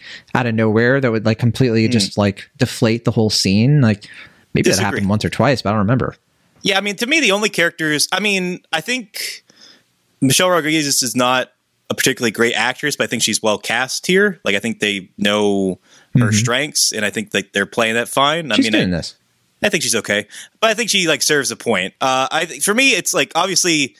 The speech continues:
Speaker 2: Chris Pine is an undeniable movie star, and, like, he's really, like, working hard to, like, you know, charm his way into making this material work, in my opinion. Like, I think
Speaker 1: He's a walking Ken doll.
Speaker 2: Sure. I mean, well, no, that's, uh,
Speaker 1: But he
Speaker 2: Ryan
Speaker 1: has the,
Speaker 2: Gosling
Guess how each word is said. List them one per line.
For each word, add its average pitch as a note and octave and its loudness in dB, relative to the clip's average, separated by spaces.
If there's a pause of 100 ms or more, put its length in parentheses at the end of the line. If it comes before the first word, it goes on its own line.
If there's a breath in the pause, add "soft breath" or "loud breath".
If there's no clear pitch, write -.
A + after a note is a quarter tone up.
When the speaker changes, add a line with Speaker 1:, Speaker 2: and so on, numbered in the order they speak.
(240 soft breath)
Speaker 2:
Chris G3+ 2
Pine E3 -2
is B2+ -4
an C3 -10
undeniable A2 -2
movie G2 0
star, B2 0 (100)
and, G2 0
like, F#2+ 0
he's A#2 0
really, A#2+ 2
like, G2+ -2 (920 loud breath)
working C#3+ 2
hard A2 -2
to, A#2+ -2
like, G#2 -2
you A2 -2
know, F2+ -4 (300)
charm B2+ 0
his G#2 -4
way G#2+ 0
into G2 -6
making G2+ -4
this - -2
material G#2 0
work, F#2 -2
in G2 -4
my G2 0
opinion. F2+ -8
Like, A2 0
I B2+ 0
think D3+ -2
Speaker 1:
He's C#3+ 4
a D#3 4
walking D3+ 2
Ken A2 2
doll. E2 -2 (280)
Speaker 2:
Sure. - -2 (140)
I F3+ -2
mean, F#3 -4
well, C#3 2
no, D#3 0
that's, A#2 -6
uh, G#2 2
Speaker 1:
But C3 0
he C3+ 2
Speaker 2:
Ryan B2 0
Speaker 1:
has C#3+ 0
the, C3+ 0
Speaker 2:
Gosling A2 -4